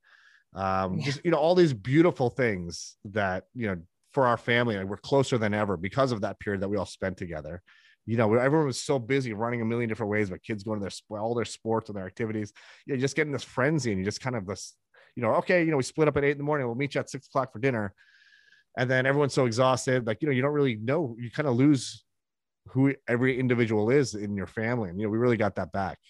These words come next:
Speaker 1: And, you know, that I thought was amazing. And that's something I think anyone can do. You can really say, "Okay, you know what? Like, I love playing guitar and I fell in love with gu-, my guitar again." I started playing tons of music and really getting into it. I, you know, um,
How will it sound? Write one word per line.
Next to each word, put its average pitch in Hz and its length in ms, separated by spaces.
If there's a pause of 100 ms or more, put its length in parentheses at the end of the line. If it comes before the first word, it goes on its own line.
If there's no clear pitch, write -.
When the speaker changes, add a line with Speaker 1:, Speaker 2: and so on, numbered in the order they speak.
(220)
Speaker 1:
And, 95 300
you 104 60
know, 90 80
that 113 240
I 110 60
thought 101 240 (100)
was 87 400
amazing. 95 560 (540)
And 131 100
that's 170 140
something 208 180
I 190 40
think 196 140
anyone 196 280
can 98 180
do. 82 140
You 104 180
can 131 140
really 147 260
say, 147 280
"Okay, 139 220
you 104 100
know 110 100
what? 143 160 (220)
Like, 113 140 (140)
I 143 120
love 151 200
playing 131 200
guitar 107 520 (140)
and 98 540 (420)
I 101 80
fell 117 280
in 117 100
love 113 200
with 113 160
gu-, 120 100
my 117 180
guitar 143 360
again." 85 240
I 78 60
started 101 280
playing 117 240
tons 117 280
of 110 80
music 107 360
and 92 100
really 101 180
getting 98 240
into 104 300
it. 101 160
I, 76 140
you 98 180
know, 87 220 (720)
um, 95 540